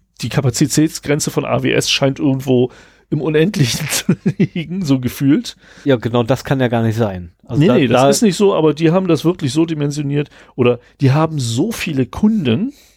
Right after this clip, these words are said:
Speaker 1: dass sich das extrem ausgleicht und die, obwohl sie eine bestimmte Obergrenze haben,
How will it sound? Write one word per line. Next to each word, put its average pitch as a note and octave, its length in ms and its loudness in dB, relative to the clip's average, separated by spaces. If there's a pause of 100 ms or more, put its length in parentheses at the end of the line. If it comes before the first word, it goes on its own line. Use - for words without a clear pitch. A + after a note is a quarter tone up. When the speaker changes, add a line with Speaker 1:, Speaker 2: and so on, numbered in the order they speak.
(880)
Speaker 1:
dass D#3 160 0
sich - 140 -4
das - 240 0
extrem - 680 -2
ausgleicht D#3+ 1120 -2
und - 560 -4
die, C#3+ 380 -4 (400)
obwohl C3+ 400 2
sie C#3+ 240 2
eine B2 680 2
bestimmte D3+ 420 -4
Obergrenze C3 680 0
haben, D#3+ 440 0